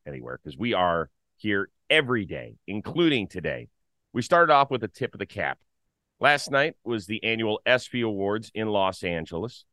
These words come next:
Uh, baseball world certainly put its stamp on it. Um, the Jimmy Valvano Award for Perseverance went to White Sox reliever Liam Hendriks, who gave an awe-inspiring speech.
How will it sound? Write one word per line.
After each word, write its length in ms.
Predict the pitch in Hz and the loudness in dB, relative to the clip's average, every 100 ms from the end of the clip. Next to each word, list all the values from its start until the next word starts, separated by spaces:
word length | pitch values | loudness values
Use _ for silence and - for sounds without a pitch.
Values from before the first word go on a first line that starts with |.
| _ _ _ | _ _ _
Uh, 160 | - 87 | 0 2
baseball 500 | 113 117 - 117 104 | 4 0 2 2 2
world 280 | 101 104 92 | 2 0 0
certainly 300 | 123 87 101 | -4 -2 -4
put 180 | 110 | -2
its 160 | 95 - | -4 -4
stamp 400 | - 110 107 - | -6 -2 -2 -2
on 200 | 78 76 | -2 -2
it. 120 | 82 - _ _ _ - | -4 -6 _ _ _ 0
Um, 440 | 85 85 85 82 _ | 2 2 0 -6 _
the 160 | 87 85 | -6 -4
Jimmy 340 | - 120 120 | -4 -4 -2
Valvano 600 | 107 104 98 104 104 98 | 2 2 2 2 2 2
Award 500 | 87 87 92 95 90 - - | 0 0 0 0 -2 -10 -6
for 240 | 85 82 | -4 -4
Perseverance 840 | - 139 143 120 117 117 127 - | -2 -2 -2 -4 -4 -4 -4 -8
went 300 | - 113 110 | -6 -4 -4
to 180 | - 110 | -4 -6
White 320 | 98 98 123 | -2 0 0
Sox 520 | - 120 110 113 - - | -2 0 0 -2 -10 -6
reliever 560 | 98 98 104 98 92 - _ _ _ | -2 0 2 2 0 -4 _ _ _
Liam 320 | 85 131 147 131 | -4 0 2 2
Hendriks, 680 | 120 113 92 95 92 - | 0 0 0 -2 -4 -12
who 120 | 104 98 | -8 -4
gave 240 | 95 101 | 0 0
an 140 | 95 95 - | 0 -4 0
awe-inspiring 1040 | 113 113 123 107 101 - 98 95 90 87 | 4 4 4 0 -6 0 4 4 2 -4
speech. 560 | 87 - 69 - - | -8 -10 -12 -14 -20